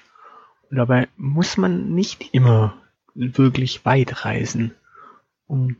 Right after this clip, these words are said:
sehr, sehr schöne Caches zu heben. Zum Beispiel hat ein Owner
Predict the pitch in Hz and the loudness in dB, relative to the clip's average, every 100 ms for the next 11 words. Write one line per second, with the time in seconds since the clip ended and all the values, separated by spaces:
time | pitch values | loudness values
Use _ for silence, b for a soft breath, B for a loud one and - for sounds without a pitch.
0 | _ - - 123 147 147 147 - 127 143 | _ -6 0 4 4 4 4 2 0 0
1 | - 175 - - - 123 117 117 113 113 | 0 0 -2 -8 0 2 4 2 0 -4
2 | - _ _ - 139 120 107 104 - 147 | -10 _ _ -4 0 2 0 -2 0 -2
3 | 175 _ _ _ - - 120 - 123 139 | -2 _ _ _ -8 -2 -2 0 2 4
4 | 147 147 151 | 4 4 0